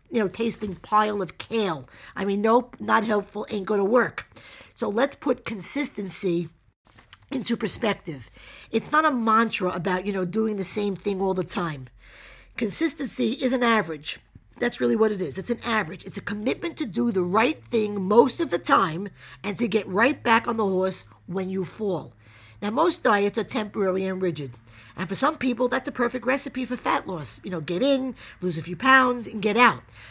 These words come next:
But for most people, when they get out again, they're not any better off than when they started. And that's because, you know, I, I like to call the nuclear option, you know, drop calories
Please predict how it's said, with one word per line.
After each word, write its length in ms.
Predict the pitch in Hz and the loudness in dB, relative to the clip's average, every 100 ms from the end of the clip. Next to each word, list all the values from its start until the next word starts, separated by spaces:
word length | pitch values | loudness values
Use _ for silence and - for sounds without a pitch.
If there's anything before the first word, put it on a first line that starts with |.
| - - - | -20 -16 -2
But 180 | 196 | -2
for 140 | - 196 | 0 0
most 360 | 214 370 359 | 4 4 4
people, 400 | - 202 190 185 | 0 -4 -2 -2
when 220 | 185 208 202 | -2 -2 0
they 160 | 190 | -2
get 220 | 156 190 | 0 2
out 240 | 240 349 381 | 10 10 8
again, 500 | 214 247 226 226 240 | 6 4 4 0 -6
they're 240 | 185 214 214 | 0 0 2
not 240 | 233 226 - - | 2 2 -2 -2
any 320 | 381 339 247 | 0 0 0
better 360 | 175 202 190 190 | 0 0 2 0
off 220 | 185 - | -2 -2
than 140 | 196 | -4
when 140 | 185 180 | -2 -2
they 120 | 180 | -2
started. 520 | - 285 262 156 123 - | 2 6 6 4 -4 -8
And 200 | 180 175 | -6 6
that's 280 | - 349 | 6 6
because, 600 | - 254 - 196 180 180 - - - - | 0 -6 -4 -2 0 -2 -4 -10 -18 -6
you 100 | 233 | -4
know, 240 | 214 196 - - - | -2 -4 -6 -14 -16
I, 140 | - 214 202 | -6 -4 2
I 140 | 214 | 2
like 320 | 226 220 226 | 2 2 0
to 80 | 226 | 0
call 140 | - 196 | -2 0
the 100 | 214 | 2
nuclear 560 | 233 302 240 262 202 | 4 4 4 2 2
option, 400 | 175 180 - 185 | 0 -4 -2 -2
you 100 | 214 | 0
know, 120 | 196 | -2
drop 360 | 175 233 247 254 | 0 4 4 4
calories 600 | - 240 226 220 220 190 | 2 4 4 2 0 -4